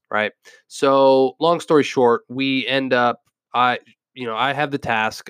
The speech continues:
of, um, just trying to find a, a pet-friendly place. We got a few dogs, so we need, you know, somewhere to, to have our dogs. Um, turns out that the Harrisburg and Hershey area is very, very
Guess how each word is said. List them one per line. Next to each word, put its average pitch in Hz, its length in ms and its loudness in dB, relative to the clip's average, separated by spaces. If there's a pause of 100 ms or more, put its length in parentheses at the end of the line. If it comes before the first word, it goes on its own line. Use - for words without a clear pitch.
of, 107 540 -6 (420)
um, 98 540 -6 (120)
just - 180 -16
trying 127 180 0
to 113 60 -4
find 123 520 0
a, 104 120 0
a 110 60 -4
pet-friendly 135 480 0
place. 120 460 -2
We 117 60 -8
got 113 120 0
a - 20 -14
few 120 120 -10
dogs, 107 480 0
so 107 160 -8
we 107 120 -8
need, 107 240 -10 (140)
you 113 100 -8
know, 107 80 -6
somewhere 117 280 0
to, 107 280 -2
to - 80 -12
have 127 180 -2
our 151 100 0
dogs. 123 520 0 (400)
Um, 101 520 -2 (240)
turns 143 220 0
out 135 220 0 (180)
that 117 280 -2
the 107 140 -2
Harrisburg 165 560 -2
and - 80 -4
Hershey 123 380 -4
area 160 360 2
is 131 220 -4
very, 147 420 0
very 233 360 2